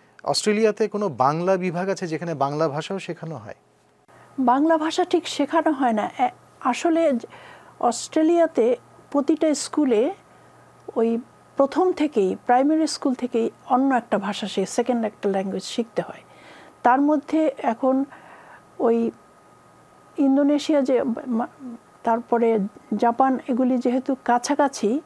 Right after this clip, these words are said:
Speaker 2: তো সেইগুলি খুব জনপ্রিয়।
Speaker 1: আচ্ছা।
Speaker 2: তা ফ্রেঞ্চ, জার্মানের থেকে ওগুলি বেশি জনপ্রিয়।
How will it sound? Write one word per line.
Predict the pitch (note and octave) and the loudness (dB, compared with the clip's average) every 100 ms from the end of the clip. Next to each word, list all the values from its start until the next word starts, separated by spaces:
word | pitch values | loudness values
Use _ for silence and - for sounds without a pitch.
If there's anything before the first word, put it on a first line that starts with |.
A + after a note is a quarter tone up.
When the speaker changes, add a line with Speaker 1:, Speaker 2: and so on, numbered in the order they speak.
| - - - - - | -12 -20 -20 -10 -4
Speaker 2:
তো | |
সেইগুলি | A3+ - C4 B3 C#4 | -4 0 0 2 0
খুব | C4 B3+ G#3+ | 0 -2 0
জনপ্রিয়। | G3+ A#3 A#3+ - F3+ C3+ | 2 4 2 0 -4 -6
Speaker 1:
আচ্ছা। | - - A#2 - - - | -12 -20 -20 -20 -20 -8
Speaker 2:
তা | - - - - D4+ C4 - | -8 -8 -12 -10 -10 -10 -2
ফ্রেঞ্চ, | C#4 C#4+ C#4+ C4 | 2 2 2 0
জার্মানের | A3 A#3+ B3+ C4 C4 - | 4 4 4 2 0 -2
থেকে | C4 B3+ | -4 0
ওগুলি | A3+ G#3+ G#3 | 2 2 0
বেশি | G3 - | -2 -2
জনপ্রিয়। | F3 E3 D#3 - B2+ | -2 -4 -4 -12 -18